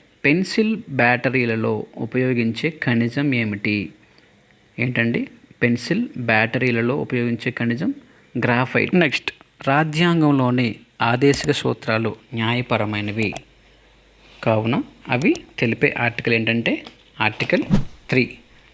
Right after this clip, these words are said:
ఆర్టికల్ త్రీ ప్రకారం ఆదేశ సూత్రాలు న్యాయపరమైనవి కావు అని ఆర్టికల్ చెబుతుంది. అయితే ఇక్కడ ఆదేశిక సూత్రాలు ఏ దేశం నుంచి స్వీకరించబడ్డాయి అన్నప్పుడు, ఆదేశిక సూత్రాలు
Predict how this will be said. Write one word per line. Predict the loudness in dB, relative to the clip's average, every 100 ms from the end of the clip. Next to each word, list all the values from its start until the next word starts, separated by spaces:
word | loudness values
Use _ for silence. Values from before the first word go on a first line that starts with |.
| -6
ఆర్టికల్ | -6 -4 -4 -4
త్రీ | -2 -6
ప్రకారం | -2 0 0 0 -2 -8 -20 -20 -6
ఆదేశ | -2 2 2 0
సూత్రాలు | -2 -2 -2
న్యాయపరమైనవి | 0 -2 -2 0 0 0 -2
కావు | 0 0 0
అని | 0 0 0 -4 -20 -20 -20 _ -2
ఆర్టికల్ | -2 -2 -4 0 0
చెబుతుంది. | -2 -4 -8 -8 -20 -6
అయితే | -2 2 2 2 -2 -14 -20 _ -4
ఇక్కడ | -2
ఆదేశిక | 0 0 0 2 0 -2
సూత్రాలు | -2 -4 -2 0 0 0 -2
ఏ | 2 2
దేశం | 4 0 0 -4
నుంచి | -4 -4
స్వీకరించబడ్డాయి | -4 -4 -4 -4 -6 -6 -6 -4 -4
అన్నప్పుడు, | -4 -6 -4 -4 -6 -20 _ -4
ఆదేశిక | 0 0 2 0 -2
సూత్రాలు | -4 -4 -4 -2 -2